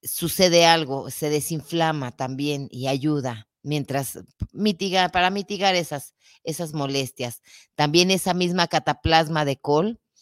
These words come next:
sirve para moretones, este, de, un moretón en un, de un golpe, no sé, mientras llegas con el médico, pues bueno, puedes ponerte tu cla-, tu cataplasma de, de col, ya fuera de col.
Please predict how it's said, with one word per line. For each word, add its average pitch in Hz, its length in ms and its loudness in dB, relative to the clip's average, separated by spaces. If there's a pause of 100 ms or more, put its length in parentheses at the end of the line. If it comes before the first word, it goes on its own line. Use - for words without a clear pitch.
(240)
sirve 160 320 2
para 135 420 2
moretones, 151 1000 -2 (280)
este, - 960 -18
de, 113 340 -14 (520)
un 131 220 -10
moretón 143 500 0
en 139 100 -4
un, 127 500 -8
de 135 80 -8
un 143 80 -6
golpe, 143 480 -4
no 139 160 -8
sé, 165 360 -6
mientras 127 400 -2
llegas 139 340 0
con 139 200 -8
el 135 100 -6
médico, 139 580 -4 (280)
pues - 160 -6
bueno, 139 200 -6
puedes 135 300 -6
ponerte 127 440 -14
tu - 120 -20
cla-, - 200 -18 (220)
tu 123 140 -20
cataplasma 127 680 -6
de, 101 240 -8 (360)
de 127 200 -2
col, 127 340 2 (460)
ya 131 120 -2
fuera 135 220 2
de 127 100 0
col. 147 440 2